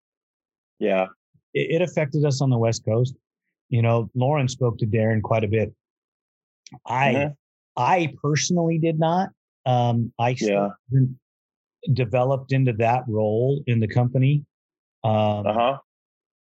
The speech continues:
Speaker 2: and, you know, I had a distant relationship with him.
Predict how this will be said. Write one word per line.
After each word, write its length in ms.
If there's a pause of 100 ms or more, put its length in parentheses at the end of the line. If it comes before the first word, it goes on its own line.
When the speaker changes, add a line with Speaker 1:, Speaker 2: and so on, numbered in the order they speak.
(760)
Speaker 2:
and, 460 (1120)
you 200
know, 100
I 60
had 100
a 60
distant 560 (680)
relationship 720
with 100
him. 240